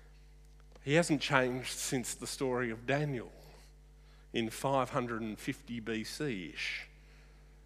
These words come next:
He's the same God now in two thousand and twenty A D. He's the God who continues to be in control of this world,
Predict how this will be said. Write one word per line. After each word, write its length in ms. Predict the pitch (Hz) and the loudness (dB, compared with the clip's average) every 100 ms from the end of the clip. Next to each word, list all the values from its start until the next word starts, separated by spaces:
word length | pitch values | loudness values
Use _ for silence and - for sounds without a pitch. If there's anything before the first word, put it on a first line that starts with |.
| - - - - | -20 -20 -20 -6
He's 200 | 147 156 | -2 0
the 100 | 131 | 0
same 400 | 117 160 147 139 | 0 4 4 4
God 300 | 123 120 117 | 6 4 4
now 320 | 135 139 117 | 4 4 4
in 180 | 113 110 - | 2 -2 -8
two 280 | - - 143 | -8 0 0
thousand 480 | - 123 120 120 107 | 2 2 2 0 -4
and 160 | 107 | -4
twenty 500 | - 135 123 113 107 - - - - | -2 -2 -2 -4 -6 -8 -16 -18 -4
A 240 | 131 117 117 | 0 2 2
D. 480 | 160 165 104 95 - - - - - - - - - - - - - - - - - - - | 4 4 2 -4 -10 -16 -16 -18 -20 -20 -20 -20 -20 -20 -20 -20 -20 -20 -20 -20 -20 -20 -6
He's 260 | 127 123 | -2 -2
the 140 | 143 131 | 0 4
God 400 | 139 127 127 127 | 8 10 10 8
who 100 | 139 | 2
continues 640 | - 131 - 151 143 151 | 2 -2 4 6 6 4
to 120 | 151 | -2
be 340 | 127 120 120 127 - - - - - | 2 2 2 0 -12 -20 -20 -20 -4
in 160 | 120 123 | -2 0
control 540 | 156 147 147 143 160 | 0 4 8 8 6
of 100 | 151 | 2
this 240 | 160 - | 0 0
world, 460 | 104 85 82 - - | -6 -8 -10 -16 -20